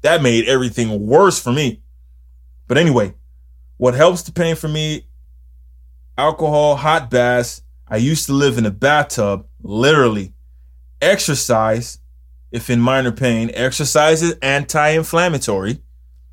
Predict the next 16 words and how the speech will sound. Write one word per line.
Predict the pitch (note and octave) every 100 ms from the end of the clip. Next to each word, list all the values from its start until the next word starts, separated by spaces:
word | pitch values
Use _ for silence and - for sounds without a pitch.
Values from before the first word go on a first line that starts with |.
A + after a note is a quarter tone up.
| - - - - - -
gives | - G#2 G#2+
your | B2
body | A#2+ C3 C#3+
a | D3+
dopamine. | C#3+ D#3 D#3 G#2+ G2 G#2 B2 - - - - - - - - - - - - - -
So | - G#2 G2
if | G#2 -
you | C3
are | C#3 D3 C#3 -
inflamed, | D#3 F3+ F#3 - G#3+ D#3 B2 C3 - - - - - - - - - - -
you | A#2+ B2+
need | C#3+ C#3+
to |
be | C3+ C#3+
exercising, | D3+ - B2 B2+ A2 G2+ G2
guys. | F#2+ F#2 E2 -